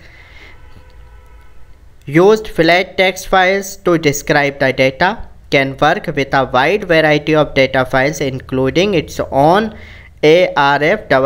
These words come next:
F fo-, format and C four dot file formats. Data can be imported from a file in various formats like a A R F F F, C S V,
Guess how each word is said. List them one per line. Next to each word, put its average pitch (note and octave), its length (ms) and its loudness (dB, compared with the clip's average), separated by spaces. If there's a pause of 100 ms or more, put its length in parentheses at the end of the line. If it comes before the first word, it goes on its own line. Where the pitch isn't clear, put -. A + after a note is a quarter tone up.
(140)
F G3+ 280 0
fo-, D3+ 340 0
format E3+ 680 0
and C#3+ 240 0
C G3 400 -4
four E3+ 540 2 (460)
dot C#3 320 0
file C#3+ 320 0
formats. D#3 640 -2 (220)
Data D3 340 0
can E3 300 0
be F#3 180 -2
imported D#3+ 580 0
from F3+ 280 2
a F#3 100 4
file F#3 300 0
in F3 160 -2
various D3+ 420 0
formats F3+ 520 -2
like C#3 320 -2
a D#3 280 -2
A E3 160 4
R E3 240 2
F F3+ 280 -2 (600)
F D3 140 2
F, F3 460 0 (260)
C E3+ 240 2
S E3+ 240 0
V, F3 340 -2